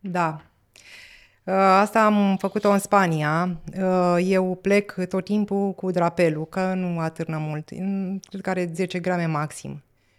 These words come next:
Și cu un C D, cu Rapsodia Română a lui George Enescu. L-am în tot timpul în bagaje.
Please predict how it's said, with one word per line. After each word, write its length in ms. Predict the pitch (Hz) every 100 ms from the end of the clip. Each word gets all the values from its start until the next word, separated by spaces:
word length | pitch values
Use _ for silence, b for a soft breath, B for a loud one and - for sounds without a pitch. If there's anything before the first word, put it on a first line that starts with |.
| _
Și 200 | - 220
cu 180 | - 220 214 208 185
un 180 | 208
C 80 | 202
D, 180 | 185 165 196 220 240 247 - - _ _ _
cu 120 | - 208
Rapsodia 460 | 208 208 196 202
Română 340 | 180 180 208 202
a 80 |
lui 100 | 185
George 280 | 180 196 185
Enescu. 360 | 175 160 165 156
L-am 340 | 160 196 208
în 80 | 190
tot 160 | 165 160
timpul 320 | 214 202 196
în 100 | 185
bagaje. 580 | 170 147 135 131 -